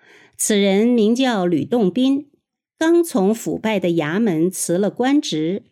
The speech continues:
便来酒铺解闷。他刚进门，就遇见一位气度非凡的老人，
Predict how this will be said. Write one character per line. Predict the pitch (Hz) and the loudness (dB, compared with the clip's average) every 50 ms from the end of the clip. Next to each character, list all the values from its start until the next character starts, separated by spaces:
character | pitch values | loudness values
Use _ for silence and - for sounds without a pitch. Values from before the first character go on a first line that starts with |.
| _ _ _ | _ _ _
便 | 262 254 220 | 0 0 2
来 | 202 226 | 0 0
酒 | 247 - - 156 127 | -2 -2 -4 -4 -4
铺 | 202 - - - 233 226 208 | -6 -6 -4 -2 0 0 0
解 | 175 180 - 175 - - | -2 -2 -4 -6 -4 -4
闷。 | - 220 - 254 - - _ _ _ _ _ _ _ _ _ - - - - _ _ | -4 -2 -2 -2 -4 -8 _ _ _ _ _ _ _ _ _ -20 -20 -20 -20 _ _
他 | 220 214 | -4 -2
刚 | 208 233 226 254 262 | 0 0 0 0 2
进 | 262 285 254 214 | 2 2 2 2
门， | 190 170 156 160 175 220 226 - | 2 2 2 0 0 0 -2 -4
就 | - - 247 220 | -4 -2 0 0
遇 | 220 233 277 254 | 2 2 2 0
见 | 196 - 226 208 190 185 | 0 0 0 2 2 2
一 | 175 175 | 2 2
位 | 190 214 208 196 190 180 | 0 0 2 2 0 0
气 | 185 - - - - 339 277 - | -2 -4 -6 -2 0 0 0 0
度 | - 240 214 170 | 0 0 0 -2
非 | 160 - 311 330 330 | -2 -2 0 0 0
凡 | 330 - 175 147 170 | 0 0 -2 -2 0
的 | 202 190 | 0 0
老 | 165 151 139 113 - | -2 -2 -4 -8 -8
人， | - 147 139 139 147 180 - | -6 -4 -2 0 0 -2 -2